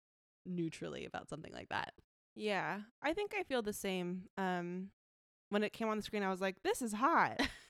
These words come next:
Speaker 2: Um, but it wasn't in, like, a suddenly we're really interested in her body, and suddenly, like, uh, they're gonna make a scissor sandwich or something, <laughs> you know what I mean? <laughs>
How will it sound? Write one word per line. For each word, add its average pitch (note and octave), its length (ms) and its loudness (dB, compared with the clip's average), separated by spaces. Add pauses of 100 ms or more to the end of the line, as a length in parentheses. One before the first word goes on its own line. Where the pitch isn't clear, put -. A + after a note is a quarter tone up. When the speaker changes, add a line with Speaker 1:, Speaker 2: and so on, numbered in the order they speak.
(140)
Speaker 2:
Um, F3+ 480 4 (340)
but G3 200 2
it G3 100 6
wasn't G3 440 4
in, F3+ 220 -2
like, E3 260 -4
a C#3 480 -4
suddenly G#3 520 4
we're E3 120 -2
really G#3 280 4
interested F#3+ 420 0
in E3+ 340 0 (160)
her F3+ 180 0
body, D3+ 400 2
and D3 160 -6
suddenly, F3 460 0
like, D#3 320 -6 (540)
uh, B2 280 0 (100)
they're F3+ 120 2
gonna F3+ 160 2
make E3+ 200 0
a F3+ 60 0
scissor E3 260 -4
sandwich C3+ 640 -10
or - 60 0
something, A3 500 4
<laughs> - 20 6
you A#3 60 4
know B3+ 100 10
what - 160 12
I F#3+ 40 0
mean? G3+ 80 6
<laughs> A#5 120 12